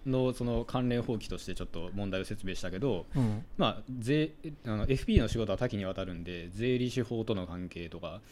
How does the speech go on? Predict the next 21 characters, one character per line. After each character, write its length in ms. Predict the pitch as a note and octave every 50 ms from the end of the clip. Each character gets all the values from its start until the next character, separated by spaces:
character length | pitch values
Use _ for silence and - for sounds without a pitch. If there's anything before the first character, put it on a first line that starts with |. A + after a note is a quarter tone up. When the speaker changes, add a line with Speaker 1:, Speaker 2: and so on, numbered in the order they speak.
| -
Speaker 2:
う 60 | - D3
ん。 240 | C3 A#2+ A2+ A2 G#2+
Speaker 1:
え 260 | G2+ F#2+ F#2 F2+ F2+
ー、 20 |
金 180 | - - C#3 C#3+
融 120 | C#3 C3+
商 140 | B2 C#3+ C3+
品 140 | G2+ F#2 F2
取 180 | - F2 F2 E2 -
引 100 | G#2+ F#2+
法、 280 | - F#2+ F#2 E2+ D#2+ - F#2+
え 360 | F#2 F2+ F2+ E2+ E2+ F2 F2+
ー、 40 | -
保 100 | A2 G2+
険 340 | - B2 A#2+ A#2 A2 A2
業 240 | G#2 G#2+ G#2 G2+ G2+
法 320 | - - F#2 F2 F2 - - - - - - - - - - - - - - - - - - - -
っ 20 |
て 100 | - A#2
い 320 | A2+ A2 G#2+ G#2+ G#2 G2+
う 60 | G#2